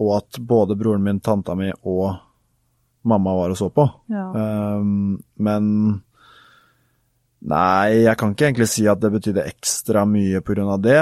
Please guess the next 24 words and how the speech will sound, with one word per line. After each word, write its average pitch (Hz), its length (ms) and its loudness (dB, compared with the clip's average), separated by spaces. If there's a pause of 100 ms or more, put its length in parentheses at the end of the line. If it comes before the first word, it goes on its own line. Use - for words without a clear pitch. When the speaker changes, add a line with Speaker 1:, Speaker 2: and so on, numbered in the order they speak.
Speaker 1:
men 117 160 0
det 110 80 4
var 104 180 4
jo 120 80 4
en 131 100 2
liten 110 320 2
sånn 101 200 -2
ting 101 180 -2
man 104 140 -2
hadde 98 200 -2
i 95 40 -6
bakhodet. 98 560 0 (100)
For - 160 -6
man 110 140 2
hadde 95 180 -2
jo - 60 -10
konkurrert 98 640 -4 (180)
et - 100 -14
par 95 200 0
uker 87 200 -8
før 143 300 2 (160)
i 104 140 0
Speaker 2:
Mm. 98 40 0
Speaker 1:
Asker, 135 380 -2